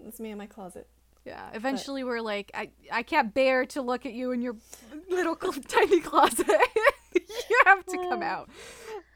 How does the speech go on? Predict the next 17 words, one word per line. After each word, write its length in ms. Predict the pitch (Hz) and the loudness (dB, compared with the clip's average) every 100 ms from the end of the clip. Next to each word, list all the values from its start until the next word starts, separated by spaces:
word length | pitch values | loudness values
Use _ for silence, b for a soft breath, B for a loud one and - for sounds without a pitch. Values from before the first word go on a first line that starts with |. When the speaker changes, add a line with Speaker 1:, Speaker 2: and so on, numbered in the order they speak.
| B - | B -4
Speaker 3:
I'm 140 | 285 | 0
happy 280 | 349 302 330 | 2 2 0
you've 140 | 339 | -2
made 180 | 294 277 | 0 -2
it 60 | 208 | -2
out 140 | 220 | -4
of 60 | 214 | -6
your 160 | 185 185 | -8 -10
closet. 500 | - 135 175 135 120 - | -10 -10 -8 -10 -10 -6
I, 280 | 233 247 254 | -2 -2 -4
however, 680 | 247 208 190 185 165 175 - _ - | -2 -2 -2 -2 -4 -4 -8 _ -12
am 160 | 220 | -10
still 240 | 220 302 320 | -4 -2 0
in 80 | 311 | -2
my 140 | 285 | -4
basement, 720 | 226 190 190 - 180 170 240 | -4 -6 -8 -10 -12 -10 -10
Speaker 1:
Yeah. 200 | 233 208 | -10 -8